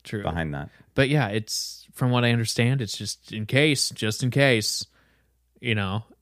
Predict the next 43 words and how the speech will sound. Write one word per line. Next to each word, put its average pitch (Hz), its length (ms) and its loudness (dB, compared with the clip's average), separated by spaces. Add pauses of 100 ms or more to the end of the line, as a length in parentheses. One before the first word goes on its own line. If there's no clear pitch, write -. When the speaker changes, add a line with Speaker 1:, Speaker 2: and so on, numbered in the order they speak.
(220)
Speaker 1:
I'm 123 60 -6
like, 110 220 -2
"What? 131 280 -2
Are 98 60 -4
you 104 120 -2
gonna 110 140 0
save 117 300 2
the 117 80 -4
day? 117 500 4
Are 104 80 0
you 98 180 -4
gonna 95 300 -4 (420)
be 113 120 4
in 113 80 4
that 110 160 2
situation 107 680 2
where 104 100 0
you're 98 160 -2
gonna," 98 400 -2
I 107 180 -6
don't 95 140 -6
know. 92 280 -8 (320)
That's 95 240 4
Speaker 2:
Mm-hmm. 76 80 -2
Speaker 1:
the 107 40 -2
thing. 87 360 -10 (140)
Um, 101 360 -2 (160)
but 208 140 2
these 233 200 2
people 180 280 4
I 131 100 10
know, 117 340 4 (240)
they 120 360 2
know 110 160 6
guns 107 320 2
in 110 80 0
and 110 120 2
out. 170 300 2
They 107 100 0
know 98 200 -2
all 98 180 2
the 90 100 -10
rules. 180 580 2